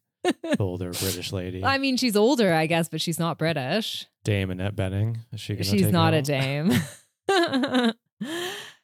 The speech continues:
Speaker 2: Yeah, I don't know. She, um, has been nominated multiple times and never won. So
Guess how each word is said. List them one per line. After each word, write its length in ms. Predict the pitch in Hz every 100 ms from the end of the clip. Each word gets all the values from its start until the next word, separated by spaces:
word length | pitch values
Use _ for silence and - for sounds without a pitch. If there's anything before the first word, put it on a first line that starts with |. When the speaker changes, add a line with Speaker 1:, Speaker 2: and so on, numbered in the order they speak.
| _ _ _ _
Speaker 2:
Yeah, 240 | 196 208
I 120 | 185
don't 160 | 185 180
know. 400 | 170 151 147 147
She, 400 | - - 190 170
um, 520 | 160 156 151 151 151
has 240 | 160 175 160
been 320 | 175 170 170
nominated 540 | 160 156 156 151 151
multiple 380 | 147 143 - 147
times 340 | - 127 139
and 140 | 123 123
never 260 | 120 113
won. 400 | 117 92 - -
So 580 | - - 78 - 58 123